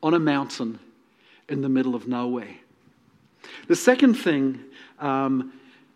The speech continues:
about we can learn from the life of Lot is the need to be respectful. See, Lot's father,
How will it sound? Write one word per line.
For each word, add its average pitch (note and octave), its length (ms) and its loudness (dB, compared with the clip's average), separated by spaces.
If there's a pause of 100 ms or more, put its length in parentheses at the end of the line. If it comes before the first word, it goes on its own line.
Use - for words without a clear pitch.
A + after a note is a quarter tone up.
(140)
about D#3 560 0
we D3+ 140 2
can C#3+ 140 2
learn C#3+ 240 6
from C3+ 240 -2
the B2+ 80 2
life C3 320 -2
of A2+ 100 -8
Lot B2 320 -6
is C3 380 -6 (400)
the D3 80 2
need G3+ 260 2
to F#3+ 80 -2
be E3 400 2 (200)
respectful. - 680 -8 (1500)
See, - 160 6
Lot's B3 260 6
father, G#3 580 4